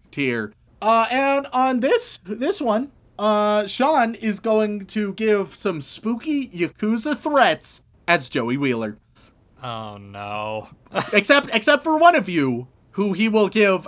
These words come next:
Speaker 1: a, a nice house husbandly greeting.
Speaker 2: Is that gonna be your mother?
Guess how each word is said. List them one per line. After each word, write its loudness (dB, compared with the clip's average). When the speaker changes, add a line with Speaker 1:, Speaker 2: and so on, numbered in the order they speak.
Speaker 1:
a, 4
a 2
nice 0
house 2
husbandly -2
greeting. -6
Speaker 2:
Is -12
that -2
gonna -4
be -8
your -6
mother? -8